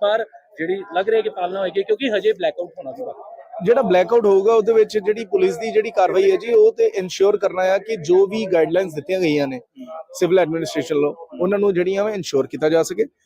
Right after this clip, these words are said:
Speaker 2: ਇਸ ਤੋਂ ਇਲਾਵਾ ਲੋਕਾਂ ਨੂੰ ਅਵੇਅਰ ਕਰਨ ਵਾਸਤੇ ਜਿਹੜੀ ਅੱਜ ਦੀ ਮੌਕ ਡਰਿਲ ਕੀਤੀ ਗਈ ਆ, ਤਾਂ ਜੋ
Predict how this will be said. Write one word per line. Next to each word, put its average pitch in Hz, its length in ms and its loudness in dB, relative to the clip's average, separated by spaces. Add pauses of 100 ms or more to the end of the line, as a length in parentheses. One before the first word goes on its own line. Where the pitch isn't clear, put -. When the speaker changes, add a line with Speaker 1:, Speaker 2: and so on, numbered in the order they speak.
(180)
Speaker 2:
ਇਸ 202 100 0
ਤੋਂ 214 100 0
ਇਲਾਵਾ 214 160 4
ਲੋਕਾਂ 202 300 2
ਨੂੰ 214 100 2
ਅਵੇਅਰ 190 260 4
ਕਰਨ 196 200 -4
ਵਾਸਤੇ 185 400 2
ਜਿਹੜੀ 180 260 0
ਅੱਜ 143 120 -2
ਦੀ 165 120 0
ਮੌਕ 147 220 -2
ਡਰਿਲ 160 180 0
ਕੀਤੀ 147 260 -8
ਗਈ 156 180 2
ਆ, 202 100 -6 (360)
ਤਾਂ 185 200 2
ਜੋ 170 320 2